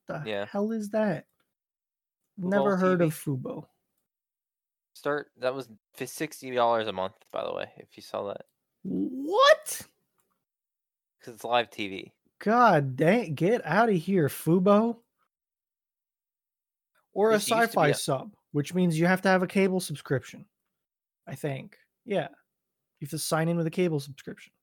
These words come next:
Speaker 2: Okay, I might have that now. I didn't
Speaker 1: Uh,
Speaker 2: To this
Speaker 1: yeah.
Speaker 2: page?
Speaker 1: Yeah. Thi-, I like this website. It's called just watch dot com.
Speaker 2: Yeah.
Speaker 1: It's like, put in a show or movie and see where you can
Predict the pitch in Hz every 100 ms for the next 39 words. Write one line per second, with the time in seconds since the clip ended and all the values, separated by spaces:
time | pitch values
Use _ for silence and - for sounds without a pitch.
0 | - - 139 113 120 170 165 156 123 127
1 | 123 98 90 101 - _ _ - 123 117
2 | - _ _ _ _ 185 175 175 180 180
3 | 180 180 180 180 180 180 175 175 156 -
4 | 135 147 - - _ _ _ _ 233 190
5 | - _ _ _ _ _ _ _ _ _
6 | - - - 165 247 - 170 190 190 -
7 | 151 - 131 - 143 - - - 175 165
8 | 139 156 - 135 196 202 - - - 151
9 | 185 302 _ _ _ _ - 120 156 _
10 | _ _ _ _ _ _ - _ 170 156
11 | - - - 165 165 - - _ _ _
12 | 202 _ _ _ _ _ - 180 190 190
13 | 185 180 165 151 - 175 185 190 175 175
14 | 196 156 127 131 151 - - 131 - -
15 | 147 160 156 156 147 151 - 151 143 139